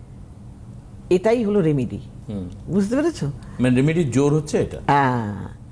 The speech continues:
Speaker 2: চেঞ্জ করে দেওয়া
Speaker 1: চেঞ্জ
Speaker 2: মানুষের
Speaker 1: করে
Speaker 2: জীবন।
Speaker 1: দেয়া যায়। হ্যাঁ?
Speaker 2: ঠিক। এসো, একজন
Speaker 1: এরকম
Speaker 2: রয়েছেন
Speaker 1: অনেক,
Speaker 2: ফোনে।
Speaker 1: অনেক আছে আমার।
Speaker 2: <clears throat> অনেক উদাহরণ আছে। আচ্ছা, তারপর হচ্ছে তোমার এই ফোনটা নেওয়ার পর আরেকটা প্রশ্ন থাকবে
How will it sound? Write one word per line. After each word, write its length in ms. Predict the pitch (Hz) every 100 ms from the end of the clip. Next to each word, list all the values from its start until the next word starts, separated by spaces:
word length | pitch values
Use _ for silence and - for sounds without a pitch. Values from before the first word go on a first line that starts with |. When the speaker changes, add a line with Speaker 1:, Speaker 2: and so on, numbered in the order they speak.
| - -
Speaker 2:
চেঞ্জ 300 | 165 170 -
করে 220 | 143 117
দেওয়া 180 | 104 101
Speaker 1:
চেঞ্জ 140 | 220
Speaker 2:
মানুষের 180 | 233 196
Speaker 1:
করে 160 | 190
Speaker 2:
জীবন। 60 | 175
Speaker 1:
দেয়া 180 | 147 107
যায়। 220 | 90 71 - - - - -
হ্যাঁ? 140 | - 131
Speaker 2:
ঠিক। 100 | - - - - - - - - 143
এসো, 240 | 135 170
একজন 240 | 139 123
Speaker 1:
এরকম 120 | 135 240
Speaker 2:
রয়েছেন 260 | 139 -
Speaker 1:
অনেক, 200 | 262 381
Speaker 2:
ফোনে। 120 | 294
Speaker 1:
অনেক 320 | 196 247 285 -
আছে 200 | - 113
আমার। 160 | 104 - 117
Speaker 2:
<clears throat> 160 | 139 120
অনেক 220 | 175 160
উদাহরণ 340 | 143 147 147
আছে। 260 | 120 120 202 - - -
আচ্ছা, 220 | 127 135
তারপর 480 | - 131 - 196 196
হচ্ছে 360 | 175 170 226 226
তোমার 300 | 151 147 143
এই 120 | 139
ফোনটা 460 | - 139 151 180
নেওয়ার 300 | 160 127 135
পর 200 | - 190
আরেকটা 360 | 123 110 120 -
প্রশ্ন 320 | 143 131 139
থাকবে 420 | 117 95 90 127